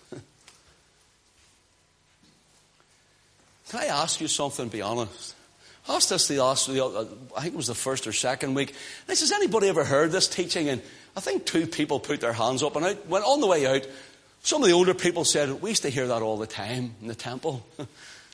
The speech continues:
I ask you a question? Be honest. Don't be afraid now.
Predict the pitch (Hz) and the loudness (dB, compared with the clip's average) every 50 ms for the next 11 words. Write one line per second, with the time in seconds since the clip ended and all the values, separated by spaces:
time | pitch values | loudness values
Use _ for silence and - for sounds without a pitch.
0 | - _ _ _ _ _ _ _ _ _ _ _ _ _ _ _ _ _ _ _ | -20 _ _ _ _ _ _ _ _ _ _ _ _ _ _ _ _ _ _ _
1 | _ _ _ _ _ _ - - - - - - - - - - _ _ _ _ | _ _ _ _ _ _ -12 -12 -12 -12 -14 -16 -18 -20 -20 -20 _ _ _ _
2 | _ _ _ _ _ _ - 185 170 147 135 123 - - 127 113 - - 120 113 | _ _ _ _ _ _ -4 -2 0 0 0 0 -2 -4 -4 -6 -4 -4 -4 -4
3 | 117 113 - 117 110 101 131 131 131 139 135 117 98 - - - - - _ _ | -4 -4 -6 -6 -6 -4 -2 0 0 0 0 -2 -4 -8 -12 -18 -20 -20 _ _
4 | _ _ - 170 151 160 131 - - - 113 117 110 104 110 107 101 | _ _ -10 -8 -6 -6 -6 -6 -6 -4 -4 -4 -4 -4 -6 -8 -8